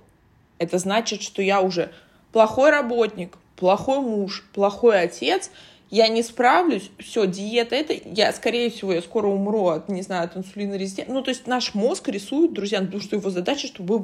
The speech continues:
выжили. Если мы так привыкли к себе относиться, к вот этому функциональному чехольчику, в котором каждый из нас с вами живет, вот наш подкаст называется «Тело, в котором ты живешь».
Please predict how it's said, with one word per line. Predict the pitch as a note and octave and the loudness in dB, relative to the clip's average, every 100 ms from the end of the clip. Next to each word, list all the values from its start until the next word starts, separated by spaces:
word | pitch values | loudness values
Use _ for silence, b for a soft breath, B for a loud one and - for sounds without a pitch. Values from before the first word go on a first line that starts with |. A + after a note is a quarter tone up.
| G3+ | -2
выжили. | G#3+ D#3 D3+ C3 - b b b _ _ | -4 -4 -8 -10 -18 b b b _ _
Если | G#3+ A3 G3 | 0 2 0
мы | F#3+ | 0
так | G3 - | -2 -2
привыкли | G#3 D#4 F4 E4+ | 0 0 0 -2
к | |
себе | - G3 G3 | -4 -2 -2
относиться, | G3 A3 - A#3 - | -2 -6 -6 -6 -6
к | F3 - - | -6 -10 -6
вот | G3 F#3+ | -2 -2
этому | F#3+ F#3+ | -2 -4
функциональному | G3 F#3+ A3+ A3 G#3 F3 D#3+ | -8 -4 -2 0 0 0 -2
чехольчику, | E3+ G#3 G3+ E4+ A4 - - D#3+ - b b b | -4 -8 -2 2 2 0 -8 -8 -10 b b b
в | - | 0
котором | F#3+ G3 F#3+ | 2 2 4
каждый | G3+ F#3+ E3 | 2 4 0
из | F#3 | 0
нас | F3+ F3 - - | -2 -2 -6 -12
с | - | -4
вами | F3+ E3 | -2 -2
живет, | F3+ F#3+ E3+ F3 | -2 0 0 -2
вот | C#3+ | -6
наш | F3 | -8
подкаст | G#3 G#3 F#4 D4+ | -8 -4 -4 -2
называется | F#3 D3+ - | -4 -4 -2
«Тело, | C4 F4 | -2 0
в | F4 | -2
котором | - A3+ | -6 -6
ты | A3+ G#3 | -6 -4
живешь». | G#3+ D3+ - | -2 -2 -4